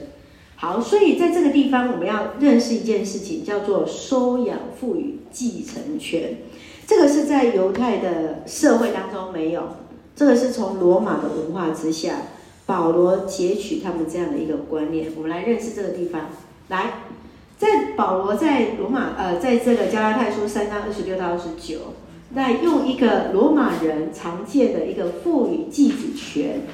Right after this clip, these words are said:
好，那这个我们要来看这一段，三章二十六节都是神的儿子的诠释。好，注释的地方来指，当外邦的基督信徒是借着信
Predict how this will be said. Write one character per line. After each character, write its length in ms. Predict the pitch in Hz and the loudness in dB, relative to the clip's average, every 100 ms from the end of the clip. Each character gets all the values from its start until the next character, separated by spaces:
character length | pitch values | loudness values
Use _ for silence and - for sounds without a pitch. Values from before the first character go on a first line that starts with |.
| - - - | -16 -20 -10
好， 400 | 202 175 - - | -6 -6 -6 -2
那 180 | 311 330 | 4 6
这 100 | - | 6
个 120 | 277 | 6
我 100 | - | 6
们 100 | 170 | 4
要 120 | 240 | 4
来 160 | 220 226 | 4 4
看 200 | 226 196 | 0 0
这 80 | 196 | 0
一 120 | 190 | 0
段， 280 | 202 175 - | 0 -2 -2
三 280 | - 233 233 | 2 4 4
章 160 | 233 | 2
二 100 | 240 | 2
十 120 | 226 | 2
六 240 | 202 226 - | 2 0 -2
节 240 | - 147 - | -4 -8 -8
都 140 | 202 | -8
是 120 | 208 | -8
神 280 | 202 160 143 | -6 -6 -6
的 180 | 147 151 | -6 -4
儿 80 | 165 | -4
子 140 | - | -4
的 80 | 143 | -8
诠 340 | 143 143 - | -6 -4 -4
释。 360 | - - 170 - - - - | -4 -4 -4 -4 -12 -20 -14
好， 160 | - 175 | -4 0
注 180 | 302 262 | 4 6
释 180 | 262 240 | 6 4
的 80 | |
地 160 | - 202 | 2 -2
方 200 | 202 190 | -2 -4
来 160 | 160 160 | -2 -2
指， 360 | - - - - - - - _ - - - | -2 -6 -8 -12 -20 -20 -20 _ -20 -20 0
当 460 | 330 339 339 339 370 | 4 4 4 0 4
外 320 | 415 339 277 | 6 6 4
邦 260 | 285 285 302 | 4 4 4
的 220 | 254 208 | 4 2
基 160 | 226 277 | 0 0
督 160 | 269 | 2
信 340 | 285 320 262 226 | 2 4 4 2
徒 140 | - | -4
是 140 | - - | -10 -4
借 280 | 240 214 | 0 0
着 100 | 165 | 0
信 920 | 151 - - - 302 - - - - | -6 -8 -2 6 6 6 0 -6 -12